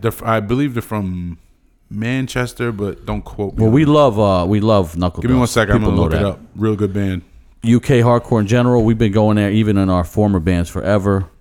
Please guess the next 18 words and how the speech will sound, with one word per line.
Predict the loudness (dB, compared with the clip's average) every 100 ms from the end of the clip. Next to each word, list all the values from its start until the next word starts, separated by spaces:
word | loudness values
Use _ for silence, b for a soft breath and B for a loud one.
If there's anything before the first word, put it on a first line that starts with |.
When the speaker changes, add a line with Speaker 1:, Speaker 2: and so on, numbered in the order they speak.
| _ _ b b b b
Speaker 2:
We, | -4 -2 0
we | 0 0
love | 0 0
that | -2 -2
scene. | -4 0 2 2 2 -2 -6 _ b b b
Could | -2 0
those | 2 2 2
bands | 0 0 0
come | 0 2
here | 4 2
and | -2
tour? | -2 2 4 4 2 0 -6 _ _ _ _ _ _ _ _ _ _ _ _ _ _ -10
Uh, | -8
just | -6 -2
being | 0 0
honest, | 0 -2 -2
not | -4 -4 -4
likely. | -6 -6 -6 -12 -16 -18